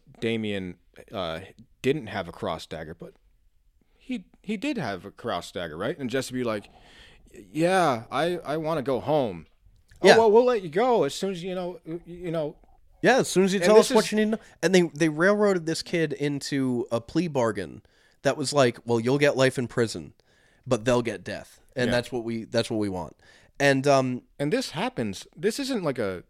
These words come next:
Speaker 1: a one-off case. This happens all the time where
Speaker 2: Yeah.
Speaker 1: innocent people who get proven out later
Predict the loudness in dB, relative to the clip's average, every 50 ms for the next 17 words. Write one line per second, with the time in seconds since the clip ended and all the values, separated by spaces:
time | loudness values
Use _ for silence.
0 | _ _ -8 -8 -8 -6 -4 -4 -4 -2 -2 -4 -6 -8 -10 -10 -10 -10 -10 -8
1 | -6 -6 -6 -4 -6 -6 -8 -6 -4 -4 -6 -6 -6 -4 -2 0 0 0 -2 -4
2 | -6 -8 -6 -4 -2 -2 -2 -2 -4 -2 -2 -2 0 0 0 0 0 -2 -2 -4
3 | -6 -8 -6 -4 -4 -4 -4 -4 -4 -6 -6 -8 _ _ _ _ _ _ _ _
4 | _ -12 -8 -6 -4 -4 -4 -2 0 -2 -2 0 0 2 4 4 4 2 0 -2
5 | -2 -2 -2 0 0 2 2 0 0 -4 -10 -12